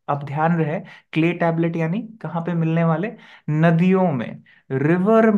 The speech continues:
में जो आपको फाइनेस्ट सिल्ट होता है वो क्ले बनता है। और क्ले को अगर आप देखेंगे तो पॉटरी के लिए यूज़ किया जाता था,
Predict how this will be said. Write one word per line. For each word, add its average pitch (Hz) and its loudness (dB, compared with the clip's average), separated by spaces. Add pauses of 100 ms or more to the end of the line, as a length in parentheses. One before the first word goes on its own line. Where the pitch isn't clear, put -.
(100)
में 175 -2
जो 160 0
आपको 147 -4
फाइनेस्ट 160 -2
सिल्ट 147 -4
होता 120 -6
है 139 -4
वो 170 -2 (160)
क्ले 196 2
बनता 202 0
है। 220 -8 (280)
और 156 0 (200)
क्ले 226 4
को 220 0
अगर 156 0
आप 147 0
देखेंगे 151 -6
तो 180 -6 (240)
पॉटरी 180 2
के 202 0
लिए 202 0
यूज़ 196 -2
किया 202 -4
जाता 196 -2
था, 240 -12